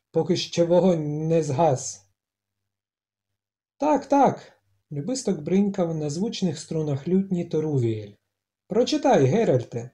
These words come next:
Відьмак сперся на лікоть, присуваючи книгу ближче до багаття. "Бачити її можна", —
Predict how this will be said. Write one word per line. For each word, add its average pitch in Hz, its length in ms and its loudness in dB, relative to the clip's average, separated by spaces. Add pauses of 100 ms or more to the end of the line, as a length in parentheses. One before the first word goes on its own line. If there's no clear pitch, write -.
(960)
Відьмак 190 420 -4
сперся 175 480 -4
на 143 160 -2
лікоть, 190 460 -4 (280)
присуваючи 202 640 -2
книгу 185 380 0
ближче 147 400 -4
до 139 100 0
багаття. 139 680 -4 (1900)
"Бачити 160 540 -2
її 135 260 2
можна", — 123 540 -2